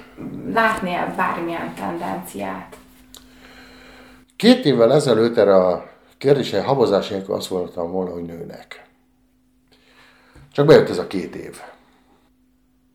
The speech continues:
Speaker 2: És a két év alatt a közösségeink hihetetlen mód tönkrementek. Hihetetlen mód. És ha bármelyik egyház azt mondja, hogy az ő közösségei ez alatt a két év alatt nem mentek össze,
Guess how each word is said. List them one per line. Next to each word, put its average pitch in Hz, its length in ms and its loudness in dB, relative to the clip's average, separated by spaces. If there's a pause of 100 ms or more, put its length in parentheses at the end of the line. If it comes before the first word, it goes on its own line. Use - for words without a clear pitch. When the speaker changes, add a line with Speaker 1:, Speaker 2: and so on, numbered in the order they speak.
(140)
Speaker 2:
És - 80 -16
a - 100 -14
két 208 280 0
év 92 180 0
alatt 139 300 4
a - 60 -8
közösségeink 95 760 -6
hihetetlen 82 720 -8
mód 76 160 -16
tönkrementek. - 960 -20 (680)
Hihetetlen - 640 -8
mód. 78 300 -20 (1200)
És - 140 -14
ha 95 180 -6
bármelyik 120 540 4
egyház 87 400 -2
azt 90 260 -8
mondja, 80 400 -8
hogy 98 140 -6
az 87 100 -8
ő 117 160 -2
közösségei 87 720 -10
ez 78 120 -16
alatt 80 220 -14
a - 80 -18
két 107 240 -10
év 85 100 -10
alatt 82 200 -12
nem 92 140 -6
mentek 82 380 -12
össze, - 680 -8